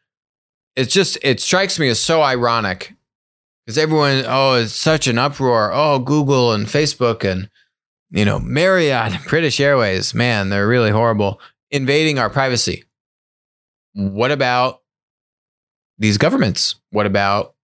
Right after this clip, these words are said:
Russia? What about China? What about the United States and our agencies? You wanna talk about privacy?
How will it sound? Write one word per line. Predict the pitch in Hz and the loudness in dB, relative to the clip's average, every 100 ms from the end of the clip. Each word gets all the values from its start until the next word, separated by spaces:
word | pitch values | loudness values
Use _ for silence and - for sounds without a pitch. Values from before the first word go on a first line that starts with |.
| - | -4
Russia? | 123 - - - _ _ _ | -2 -2 -6 -14 _ _ _
What | 95 | -4
about | 92 90 | -2 0
China? | 123 113 62 | 0 -2 -2
What | 113 | 0
about | 165 196 | 2 0
the | 180 | 0
United | 175 175 | 0 0
States | 170 196 156 101 | 0 0 0 0
and | |
our | 107 143 | 2 2
agencies? | 131 98 95 - - - - - - | 2 0 -2 -2 -4 -6 -14 -20 -20
You | - 214 302 | -4 0 2
wanna | 294 185 | 2 0
talk | 175 165 | -2 0
about | 143 101 | 0 0
privacy? | - 131 156 180 196 220 | 0 0 0 0 0 -2